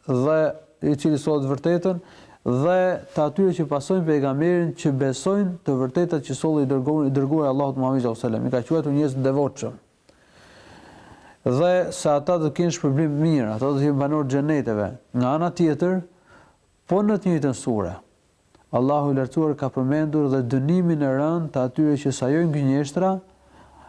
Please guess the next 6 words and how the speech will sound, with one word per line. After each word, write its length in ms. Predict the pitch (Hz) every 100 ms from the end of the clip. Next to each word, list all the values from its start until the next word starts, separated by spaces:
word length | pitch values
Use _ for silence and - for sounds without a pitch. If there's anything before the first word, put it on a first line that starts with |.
| - -
apo 240 | 170 170 190 185
që 160 | - 165 143
mohojnë 1120 | 139 131 160 190 190 - _ _ _ - 135
lajmet 400 | 147 170 165 156
e 60 | 135
vërteta 520 | 127 143 160 156 165